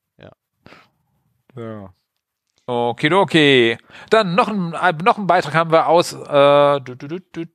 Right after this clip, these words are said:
Speaker 2: dü, aus der neuen Quelle. Markus, eine neue Quelle. Hacking Analytics auf Medium, medium Punkt com, wo man sich jetzt registrieren muss. Doofes medium Punkt com, alle werden doof. So, äh, und zwar die neuen Rollen in der Analyse, in der Webanalyse.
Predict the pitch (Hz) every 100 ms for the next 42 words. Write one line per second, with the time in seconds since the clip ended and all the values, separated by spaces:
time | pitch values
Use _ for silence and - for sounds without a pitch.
0 | - 135 139 135 - - 170 226 226 226
1 | - 151 180 _ _ _ _ _ _ _
2 | _ - 143 160 160 160 156 - 135 135
3 | 170 190 175 165 165 156 156 151 151 147
4 | 143 143 160 196 175 170 - 147 147 139
5 | 127 117 120 120 107 - 175 175 202 -
6 | - - - - 117 113 110 123 135 127
7 | 123 - 110 113 117 107 110 104 107 104
8 | - - - 185 175 170 160 160 165 185
9 | 165 185 175 170 190 190 175 156 160 165
10 | 160 143 139 135 135 131 131 147 139 147
11 | 220 190 160 139 185 147 160 151 147 147
12 | 131 139